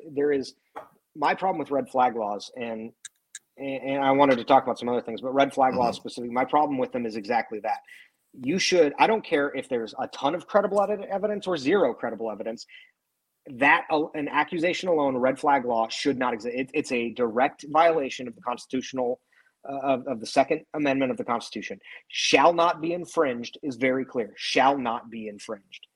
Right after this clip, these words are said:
Speaker 1: Under no circumstances should you infringe my right as a,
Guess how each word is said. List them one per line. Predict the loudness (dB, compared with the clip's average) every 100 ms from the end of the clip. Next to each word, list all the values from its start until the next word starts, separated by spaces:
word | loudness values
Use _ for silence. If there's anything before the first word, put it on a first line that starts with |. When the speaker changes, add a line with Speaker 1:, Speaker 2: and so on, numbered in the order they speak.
| _ _ _ _ _ -18 -10 2
Speaker 1:
Under | 2 4
no | 6 6
circumstances | 8 6 6 2 2 0
should | -2 -2 2
you | 2
infringe | 2 -2 -2 0
my | 0
right | 4 2 2
as | -4
a, | -4 -6